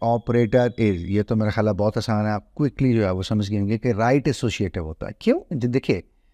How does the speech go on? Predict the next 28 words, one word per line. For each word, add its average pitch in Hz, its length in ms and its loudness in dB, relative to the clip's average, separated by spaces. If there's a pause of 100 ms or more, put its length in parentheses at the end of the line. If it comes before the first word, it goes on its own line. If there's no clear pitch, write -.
(340)
आपने 123 480 2
लिखा 147 360 2 (720)
A 123 440 0
is 110 160 0
equal 101 400 0
to 190 140 2 (280)
B, 98 180 0 (680)
तो 147 220 0
राइट 123 340 2
एसोसिएटिव 135 640 0
इसलिए 135 420 0
है 98 280 -2
कि - 160 -2
यहाँ 160 380 0
से 196 240 2
जो 131 260 0
भी 190 140 2
आप 170 100 6
वैल्यू 135 300 2
दे 107 200 0
रहे 101 100 -2
हैं 143 100 2
वो 214 200 0
यहाँ 170 280 2
पे 147 100 2
आ 98 140 2
रही 85 200 -8
है। 67 100 -16